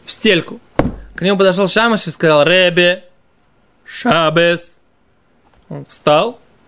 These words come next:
опёрся на палку и пошёл, так сказать, как Шабес. То есть, когда у человека есть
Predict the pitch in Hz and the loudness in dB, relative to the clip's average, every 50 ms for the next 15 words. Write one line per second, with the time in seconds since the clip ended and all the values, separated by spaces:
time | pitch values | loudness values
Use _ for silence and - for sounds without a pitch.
0 | _ _ _ - - - - - - - - - - - - - - _ _ - | _ _ _ -20 -20 -20 -20 -20 -20 -20 -20 -20 -18 -20 -20 -20 -20 _ _ -20
1 | - - - - - 170 165 147 139 147 139 143 220 233 240 190 170 165 - 156 | -20 -20 -8 0 2 2 2 2 0 -4 -2 0 2 2 2 2 0 0 0 -2
2 | - - 214 220 208 180 - - - - - - - - - - - 180 147 135 | 2 2 2 2 2 -2 -8 -8 -10 -14 -14 -16 -18 -18 -8 0 0 0 0 0
3 | - - - - _ - - - - - - - - - - - - - - - | -4 -12 -20 -20 _ -20 -20 -20 -20 -20 -20 -20 -20 -20 -20 -18 -12 -10 -4 0
4 | - 143 151 180 247 269 262 226 185 220 220 226 233 220 180 202 208 196 185 180 | 0 2 2 2 2 2 2 2 2 2 2 2 2 2 0 0 0 0 0 0
5 | - - - | -6 -16 -18